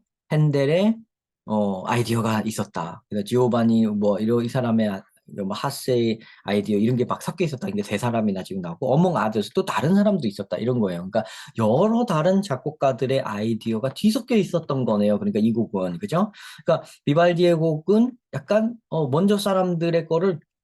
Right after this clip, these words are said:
막 이렇게 자기 것도 있-, 있지만, 자기가 직접 쓴 것, 부분도 있지만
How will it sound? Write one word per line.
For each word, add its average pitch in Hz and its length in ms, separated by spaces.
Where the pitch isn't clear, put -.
막 139 260
이렇게 143 320
자기 160 240
것도 202 220
있-, 120 240
있지만, 131 540
자기가 117 280
직접 - 300
쓴 165 140
것, 147 180
부분도 127 340
있지만 147 400